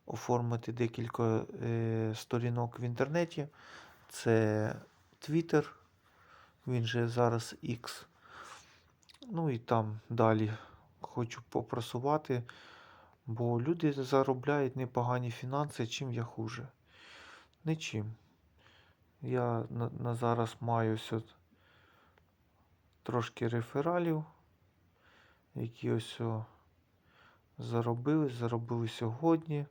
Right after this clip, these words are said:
Е, скільки на балансі, скільки, е,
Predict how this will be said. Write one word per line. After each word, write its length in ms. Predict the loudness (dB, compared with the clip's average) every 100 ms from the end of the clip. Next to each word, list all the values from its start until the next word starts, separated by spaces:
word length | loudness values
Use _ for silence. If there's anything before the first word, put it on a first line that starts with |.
| -12 -20 -20 -20 -20 -20 _ _ -8
Е, 800 | -4 -2 0 -2 -2 -2 -4 -6 -8
скільки 540 | -14 -8 -8 -6 -2
на 140 | 0
балансі, 640 | 4 4 4 2 2 -4 -14
скільки, 680 | -16 -8 -6 -4 2 2 2 -6 -20 -20 -20 -20 -20 _
е, 420 | -8 -4 -4 -4